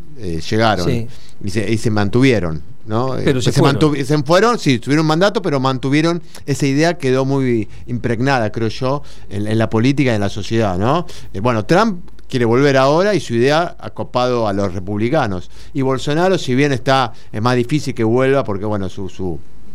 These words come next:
Speaker 1: su imagen personal, eh, y política ha quedado muy deteriorada,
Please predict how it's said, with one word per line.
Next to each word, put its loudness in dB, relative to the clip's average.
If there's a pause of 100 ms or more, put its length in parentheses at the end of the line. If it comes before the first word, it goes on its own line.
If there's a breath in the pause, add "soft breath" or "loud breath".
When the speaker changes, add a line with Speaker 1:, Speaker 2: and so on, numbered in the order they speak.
(320)
Speaker 1:
su 0
imagen 4
personal, 2 (320 loud breath)
eh, 0
y -2
política 4
ha 2
quedado 4
muy 2
deteriorada, 2